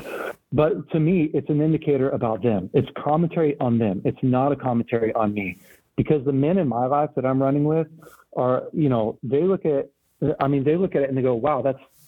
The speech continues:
that's strength. That's a selfless act, is to use your weaknesses, your failures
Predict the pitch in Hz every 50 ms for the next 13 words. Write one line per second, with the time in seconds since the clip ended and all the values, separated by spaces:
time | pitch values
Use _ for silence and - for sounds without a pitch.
0 | _ _ - - 117 139 143 - - - - - 147 127 104 92 - _ - 139
1 | 131 135 151 151 - 170 151 - - - 151 143 156 - - 156 156 131 - -
2 | - 147 135 127 110 - - - - - _ - - - - _ _ - 147 131
3 | - - - - 131 110 117 135 151 156 143 117 117 131 139 160 170 156 143 147
4 | 143 139 147 135 127 123 - 139 127 123 117 107 - 139 123 135 143 143 131 -
5 | 143 127 123 123 120 117 113 110